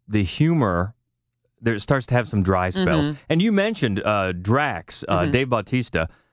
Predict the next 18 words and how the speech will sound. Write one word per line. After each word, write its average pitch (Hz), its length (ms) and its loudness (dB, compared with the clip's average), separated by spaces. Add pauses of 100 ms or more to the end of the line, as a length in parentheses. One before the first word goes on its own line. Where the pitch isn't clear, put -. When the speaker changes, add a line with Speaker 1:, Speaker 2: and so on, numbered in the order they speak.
(500)
Speaker 1:
He 214 140 0
is 196 100 -4
hilarious. 190 800 0
Speaker 2:
He 160 100 -2
is 120 80 -4
so 131 160 -2
Speaker 1:
He's 151 120 2
Speaker 2:
funny. 117 120 0
Speaker 1:
got 151 140 0
the 135 80 -2
best 151 340 -2
lines. 117 320 2
Either 151 240 2
he 143 140 2
goes 143 320 0
from 127 180 0
these 110 220 2
loud, 151 640 0